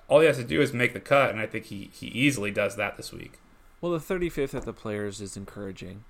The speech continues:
Speaker 2: The fifteenth at the A P I is encouraging. The fourteenth at W G C Mexico, encouraging. <sighs>
Speaker 1: He's
Speaker 2: The
Speaker 1: too cheap. He's too cheap for seven thousand, and, and there, there's, he's better than a number of players above him.
Speaker 2: Well,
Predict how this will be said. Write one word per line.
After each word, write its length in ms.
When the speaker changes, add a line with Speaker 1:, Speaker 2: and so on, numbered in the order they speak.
Speaker 2:
The 80
fifteenth 440
at 120
the 180
A 60
P 180
I 200
is 140
encouraging. 580
The 60
fourteenth 500
at 140
W 220
G 140
C 180
Mexico, 580
encouraging. 640
<sighs> 40
Speaker 1:
He's 140
Speaker 2:
The 80
Speaker 1:
too 80
cheap. 380
He's 180
too 120
cheap 200
for 100
seven 300
thousand, 360
and, 180
and 160
there, 100
there's, 320
he's 180
better 280
than 460
a 100
number 260
of 100
players 280
above 240
him. 160
Speaker 2:
Well, 260